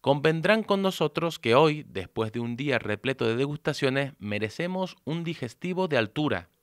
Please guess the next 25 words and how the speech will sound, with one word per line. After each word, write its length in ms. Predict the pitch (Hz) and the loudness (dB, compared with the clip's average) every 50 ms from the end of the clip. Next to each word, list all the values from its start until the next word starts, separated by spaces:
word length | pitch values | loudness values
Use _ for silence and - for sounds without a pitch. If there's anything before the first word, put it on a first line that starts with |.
| _ _ _ _ _ _ _ _ _ _ _ _ _ _ _ - | _ _ _ _ _ _ _ _ _ _ _ _ _ _ _ -6
Miren 380 | 104 131 151 151 156 160 156 - | -2 0 2 2 2 0 0 -2
qué 200 | - - 165 160 | -2 0 2 4
maravilla, 640 | 160 156 147 143 139 156 170 156 123 110 95 90 95 _ _ _ _ - | 4 4 4 4 2 2 0 -2 -2 -4 -4 -6 -8 _ _ _ _ -14
es 220 | 101 95 - - | -14 -10 -8 -6
el 140 | 110 104 98 | -6 -6 -6
Beach 400 | 98 107 123 175 170 - - - | -6 -6 -6 -6 -4 -6 -12 -14
Bar 340 | - 113 113 147 156 156 139 | -8 0 2 2 2 2 2
Luca, 460 | 127 127 156 151 - - 110 92 - - _ _ _ _ _ _ _ - | 0 0 0 0 0 -2 -4 -4 -4 -8 _ _ _ _ _ _ _ -14
en 200 | - 107 101 101 | -10 -8 -4 -2
el 80 | 101 | -2
Hotel 300 | 101 101 - 151 156 160 | -2 0 0 0 -2 0
Meliá 300 | 156 143 127 131 143 147 | 0 -2 -2 0 -2 -2
Salinas 380 | - - 123 135 151 160 165 160 | -2 -2 -2 -2 -2 -2 -2 -2
de 100 | 143 - | -2 -2
Costa 280 | - 113 - - 104 | -2 -2 -2 -2 -4
Teguise. 520 | - 104 117 127 120 - - - 87 85 - _ _ _ _ _ _ _ _ _ | -2 -2 -2 -2 -4 -4 -6 -8 -8 -8 -12 _ _ _ _ _ _ _ _ _
Buena 320 | - - 101 107 107 104 | -4 -2 0 0 0 -2
musiquita, 680 | 101 101 - - 107 - - 160 160 - 180 180 180 - _ _ _ _ _ _ | -4 -6 -8 -12 -10 -8 -8 -4 0 2 2 2 0 -4 _ _ _ _ _ _
la 220 | - 92 90 85 | -6 -4 -4 -4
playa 440 | - 107 107 104 101 98 98 95 - - | 0 0 0 0 0 -2 -4 -4 -4 -4
a 80 | 95 98 | -4 -4
un 160 | 95 98 95 | -4 -6 -2
paso, 540 | - 143 143 139 - - 151 147 147 - _ _ _ _ _ _ | 0 0 0 2 0 -2 -2 -2 -4 -8 _ _ _ _ _ _
cócteles, 720 | - 131 139 - _ - 156 147 147 151 156 151 - - _ _ _ _ _ | 2 2 2 2 _ -4 -2 -2 -2 -2 -4 -6 -10 -14 _ _ _ _ _
mojitos, 720 | - 90 - - 127 131 127 - 143 139 143 135 - - | -12 -12 -4 -2 -2 -2 0 2 2 2 2 0 -4 -12